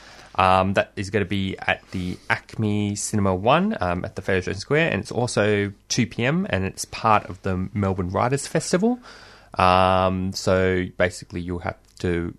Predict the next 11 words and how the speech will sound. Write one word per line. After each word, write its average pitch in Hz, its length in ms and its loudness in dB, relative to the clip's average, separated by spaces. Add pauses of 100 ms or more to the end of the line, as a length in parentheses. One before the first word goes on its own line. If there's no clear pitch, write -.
check, - 380 -4
go 92 220 4
on 90 180 0
the 87 80 -2
Melbourne 92 320 -2
Writers' 90 280 0
Festival 92 360 -4
website 110 540 0
to - 80 -20
book - 240 -12
tickets. - 600 -4